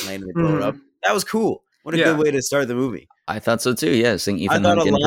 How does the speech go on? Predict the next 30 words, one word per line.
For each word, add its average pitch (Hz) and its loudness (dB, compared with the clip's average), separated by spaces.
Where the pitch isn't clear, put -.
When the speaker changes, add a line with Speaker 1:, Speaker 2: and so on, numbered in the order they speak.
Speaker 3:
impersonated. 139 2
Speaker 1:
the, 82 -12
the 131 -4
face 139 -2
mask, 123 -2
the - -18
face 123 -4
swapping 113 -4
switcheroo 110 -8
stuff 95 -6
was 95 -12
really 107 -6
cool 104 -6
in 85 -16
this 85 -12
Speaker 2:
Yeah. 156 0
Speaker 1:
movie. 143 -8
Like, - -6
I 87 -6
think 113 -6
they, 123 -2
they 120 -4
took 127 -8
that 120 -2
to 139 -6
the 107 -10
max 92 -8
in 95 -14
this 135 -8
Speaker 2:
Mm-hmm. 175 2